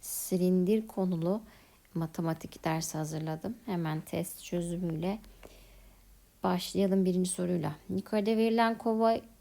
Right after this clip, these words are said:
ile su deposu doldurulmak istenmektedir. Buna göre kova tam doldurulmak şartıyla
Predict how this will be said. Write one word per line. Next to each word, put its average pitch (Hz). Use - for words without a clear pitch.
ile 202
su 233
deposu 214
doldurulmak 202
istenmektedir. -
Buna 196
göre 180
kova 180
tam 196
doldurulmak 180
şartıyla 175